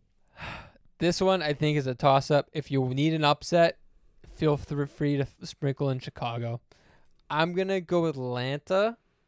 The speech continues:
just because I think they'll be able to score a bit. Like, they'll just be able to score. I don't trust their defense at all.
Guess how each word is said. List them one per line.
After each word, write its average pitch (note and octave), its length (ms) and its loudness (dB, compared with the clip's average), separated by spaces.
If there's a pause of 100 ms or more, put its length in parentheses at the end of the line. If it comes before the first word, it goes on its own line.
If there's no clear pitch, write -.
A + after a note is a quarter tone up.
(1040)
just D#3 260 0
because D#3+ 340 -2
I D3 100 0
think - 600 -6 (400)
they'll C#3+ 300 2
be C3 240 -2
able B2+ 220 -2
to - 160 -14
score C3 680 -2
a A#2 80 -8 (440)
bit. D3+ 240 -2 (180)
Like, C#3+ 220 -2
they'll E3 140 -4
just F3 100 -6
be F#3+ 60 -2
able E3+ 120 0
to C#3+ 60 -8
score. C3 640 -2 (340)
I C3 140 -8 (100)
don't D#3 300 4
trust - 640 0
their C3 160 0
defense C#3+ 520 -6
at F3 120 0
all. F3+ 320 4